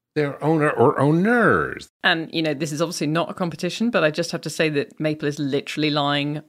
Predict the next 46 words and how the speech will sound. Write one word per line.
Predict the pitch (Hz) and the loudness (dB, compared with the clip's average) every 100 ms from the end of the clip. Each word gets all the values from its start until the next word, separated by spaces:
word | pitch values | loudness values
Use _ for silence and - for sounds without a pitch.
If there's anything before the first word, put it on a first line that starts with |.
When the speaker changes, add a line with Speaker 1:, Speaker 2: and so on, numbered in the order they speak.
| _ | _
Speaker 2:
on | 151 143 | 0 0
my | 143 143 | 0 -2
feet | - 160 180 - | -2 -4 -4 -6
while | 151 151 | 0 0
we're | 151 147 | 2 -2
recording | 151 156 147 139 | -2 -2 -2 -2
this. | 135 147 - - | -6 -8 -8 -2
And | 220 | -2
it's | 226 - 220 | -2 -4 0
nothing | 247 247 240 233 | 2 2 2 2
to | |
do | 208 | 2
with | 185 | 0
the | 180 | 0
fact | - - | 0 0
that | 165 | 0
I | 165 | 0
have | 170 | 0
a | 170 | 2
radiator | 156 147 139 - 147 | 2 0 -4 -4 -4
running | 143 143 | -4 -4
in | 143 | -4
this | 143 | -4
room | 143 143 | -4 -4
and | 143 | -4
it's | - | -6
the | 143 | -6
warmest | 139 143 131 | -4 -4 -6
room | 131 | -6
in | |
the | - | -4
house. | 135 139 202 | -2 2 4
Nothing | 233 240 - 214 208 | 4 4 4 4 6
to | 302 | 6
do | - 160 | 6 6
with | 143 | 6
that. | - - 196 - - 202 | 4 4 4 6 6 6
Speaker 1:
<laughs> | 190 | 4
No, | 165 | 2
no, | 151 | 4
no, | 131 123 120 | 4 4 4
no. | 113 - - - | 2 -2 -12 -2
She | 151 | 0
just | 151 160 | 0 0
loves | 120 117 98 | 2 2 2
you. | 65 | -4